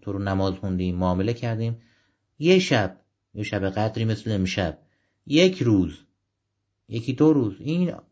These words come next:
دههٔ آخر رو به خاطر تو، مثلاً ازدواج رو ول کن. ده روزم حالا چیزی نمیشه، ازدواج نکردم. به خاطر تو این کار رو کنه. و لذا یه کسی آمد، بعد به او گفته شد که قرض زیادی داشت.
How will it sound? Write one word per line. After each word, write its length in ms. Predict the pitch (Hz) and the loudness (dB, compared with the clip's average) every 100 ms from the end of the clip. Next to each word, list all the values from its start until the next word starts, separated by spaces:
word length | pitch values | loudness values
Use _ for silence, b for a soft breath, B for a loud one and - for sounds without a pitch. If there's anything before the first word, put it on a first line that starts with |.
| 113 | -4
دههٔ 340 | 127 135 151 | -2 2 4
آخر 360 | 143 123 151 135 | 4 4 2 0
رو 360 | 92 78 - _ _ _ _ _ _ _ - | 0 -4 -6 _ _ _ _ _ _ _ -8
به 120 | 117 | -6
خاطر 680 | 117 135 131 127 135 131 131 | -2 2 2 0 -2 -2 -4
تو، 680 | - - 170 165 95 80 _ - | -6 2 6 6 4 -2 _ -18
مثلاً 180 | 127 143 | -12 -6
ازدواج 440 | 143 131 143 156 | -4 -2 0 2
رو 60 | 156 | 2
ول 160 | 156 | 2
کن. 300 | 127 95 82 _ - | 0 -4 -8 _ -8
ده 240 | 101 117 | -6 -4
روزم 280 | 113 107 110 | -2 0 -2
حالا 200 | 98 104 | -2 -4
چیزی 300 | - 107 107 | -4 -4 -2
نمیشه، 300 | 107 90 71 | -2 -2 -2
ازدواج 400 | 73 76 73 71 | -4 -2 -4 -4
نکردم. 500 | 73 - 71 71 - _ b b b b b b b b | -6 -6 -8 -8 -12 _ b b b b b b b b
به 100 | 95 | -6
خاطر 420 | - 95 - 95 | -2 -2 0 -2
تو 140 | 95 | 2
این 140 | 117 85 | 0 2
کار 200 | 80 73 | -2 -4
رو 120 | 71 | -6
کنه. 200 | 71 73 87 | -10 -14 -6
و 60 | |
لذا 260 | 104 104 117 | -4 0 0
یه 100 | 120 | 0
کسی 300 | 120 117 123 | -4 -4 -4
آمد، 400 | 101 117 127 - b b b b | -2 -2 -4 -10 b b b b
بعد 200 | 98 101 | -8 -4
به 60 | 98 | -4
او 140 | 101 | -2
گفته 260 | 92 95 104 | -2 -4 -10
شد 260 | - 107 | -8 -10
که 300 | - 98 92 - | -8 -10 -10 -10
قرض 340 | 87 92 92 | -6 -4 -2
زیادی 460 | 92 80 82 80 76 | -2 -2 -2 -2 -4
داشت. 240 | 71 69 | -10 -12